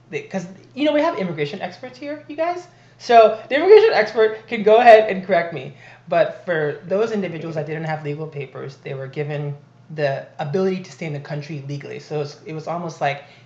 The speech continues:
"Hey, hey, we know you've sinned by violating Amer-, uh, U S immigration law, but you know what? Because we're so kind and so benevolent, and we are the United States of America, we're gonna go ahead and, you know, sweep all that under the rug, no problem,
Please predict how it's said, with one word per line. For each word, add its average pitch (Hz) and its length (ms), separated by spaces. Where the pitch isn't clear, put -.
"Hey, 240 280
hey, 185 440
we 190 120
know 196 160
you've 214 240
sinned 151 600
by 139 400
violating 165 580
Amer-, 151 420
uh, 139 280
U 185 180
S 160 220
immigration 175 540
law, 151 180
but 180 120
you 208 100
know 240 140
what? 240 140
Because 196 240
we're 175 140
so 339 320
kind 254 260
and 208 120
so 247 180
benevolent, 170 580
and 170 140
we 175 60
are 165 100
the 160 80
United 190 420
States 214 200
of 214 60
America, 135 600
we're 294 180
gonna 277 240
go 214 260
ahead 196 220
and, 147 320
you 185 120
know, 143 280
sweep 254 240
all 214 100
that 185 140
under 175 180
the 160 100
rug, 147 340
no 208 140
problem, 160 680